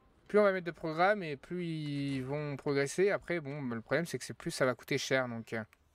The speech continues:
faudra qu'on repasse par une étape de détenue supplémentaire. Mais comme on avait dit, je veux qu'on sectorise, hein.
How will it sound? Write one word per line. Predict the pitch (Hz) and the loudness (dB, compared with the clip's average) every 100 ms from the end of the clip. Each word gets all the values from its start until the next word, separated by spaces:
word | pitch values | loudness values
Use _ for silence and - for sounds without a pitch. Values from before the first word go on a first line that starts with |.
| _ _ - | _ _ -4
faudra | 127 | 0
qu'on | 123 135 | 0 2
repasse | 143 190 175 | 2 2 2
par | 147 | 0
une | 139 | 0
étape | 139 160 156 | 0 2 2
de | 139 131 123 123 120 120 117 117 | 0 -2 0 -2 -2 -2 -2 -4
détenue | 120 135 156 | -2 -4 -4
supplémentaire. | 156 - 139 135 131 170 190 175 | -6 -2 -2 -2 0 4 4 2
Mais | 139 131 | -2 -6
comme | - 165 | -4 -2
on | 160 | 0
avait | 143 139 | 0 -2
dit, | 143 202 | 0 -2
je | 147 | -2
veux | 131 139 147 | -2 0 0
qu'on | - | -2
sectorise, | 135 180 - 170 151 147 | -2 -2 2 2 2 -2
hein. | 117 135 | -4 -6